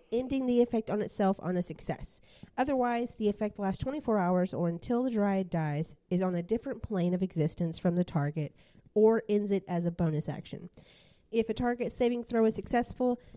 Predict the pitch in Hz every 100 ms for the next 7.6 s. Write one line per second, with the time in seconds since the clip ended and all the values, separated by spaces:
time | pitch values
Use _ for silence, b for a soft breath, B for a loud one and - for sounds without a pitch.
0 | B 220 220 220 220 185 190 202 220 220
1 | 208 196 190 190 196 190 185 190 190 185
2 | 196 190 165 - - 160 156 156 147 -
3 | 127 117 - - - - - 170 185 175
4 | 180 175 175 170 170 - 170 247 269 220
5 | 202 185 196 208 226 220 202 202 196 190
6 | - 180 - - 190 175 - 208 233 175
7 | 175 - 190 165 156 -